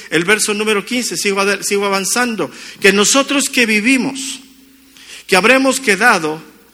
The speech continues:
hasta la venida, dice, del Señor. Entonces dice, eh, la porción que estamos leyendo, dice, "Por lo cual os decimos esto en palabra del Señor,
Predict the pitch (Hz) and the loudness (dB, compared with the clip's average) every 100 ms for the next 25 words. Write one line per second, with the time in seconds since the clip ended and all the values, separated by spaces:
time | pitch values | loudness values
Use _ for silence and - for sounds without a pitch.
0 | - 175 - 180 180 180 175 202 262 220 | -4 -4 -2 0 0 0 0 2 2 2
1 | 190 180 202 - 214 202 - - - _ | 0 0 -4 -2 -2 -4 -12 -20 -20 _
2 | - 160 143 - 135 117 98 - _ _ | -6 -4 -2 -6 -8 -12 -14 -20 _ _
3 | - 135 180 160 160 170 190 214 196 156 | -18 -6 -4 -4 -4 -2 0 2 0 0
4 | 175 170 160 160 170 175 202 202 180 202 | -2 -2 -2 -2 -2 -4 -4 -4 -4 -4
5 | 196 180 175 208 196 170 151 - - - | -2 -2 2 2 2 -2 -6 -10 -16 -6
6 | 165 165 165 202 226 233 196 208 220 226 | 2 2 4 6 6 4 2 0 0 2
7 | 226 220 247 240 190 190 202 196 196 208 | 0 2 0 2 2 2 2 2 2 0
8 | 208 254 277 | 0 2 0